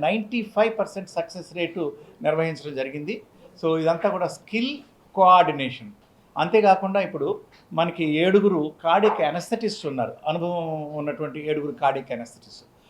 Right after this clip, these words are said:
So బృందం అంతా పోస్ట్ ఆపరేటివ్ టీము ఇది ఎప్పటికప్పుడు మేము నాలెడ్జ్ని దాన్ని పెంచుకుంటూ ట్రైనింగ్ సెషన్స్ కండక్ట్ చేస్తూ, ఓ, most advanced cardiothoracic surgical unit in,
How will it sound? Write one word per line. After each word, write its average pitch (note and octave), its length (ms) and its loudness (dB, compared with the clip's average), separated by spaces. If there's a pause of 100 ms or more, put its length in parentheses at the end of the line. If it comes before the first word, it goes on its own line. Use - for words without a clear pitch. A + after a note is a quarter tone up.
(160)
So - 100 -2
బృందం E3+ 320 0
అంతా E3 280 2
పోస్ట్ E3 340 -4
ఆపరేటివ్ D3 420 -2
టీము C3+ 240 -8 (360)
ఇది C3+ 180 -4
ఎప్పటికప్పుడు E3+ 540 0
మేము D3+ 220 -4
నాలెడ్జ్ని D3+ 680 0
దాన్ని D3 260 -2
పెంచుకుంటూ C#3 500 -10
ట్రైనింగ్ D3+ 440 -8
సెషన్స్ C#3 380 -16
కండక్ట్ C3 320 -8
చేస్తూ, B2+ 280 -12 (520)
ఓ, C3 200 0 (120)
most A#3 260 6 (200)
advanced F3+ 540 -2 (720)
cardiothoracic E3 840 0 (140)
surgical C#3 460 -2 (400)
unit C#3+ 260 -4 (500)
in, D3+ 80 -4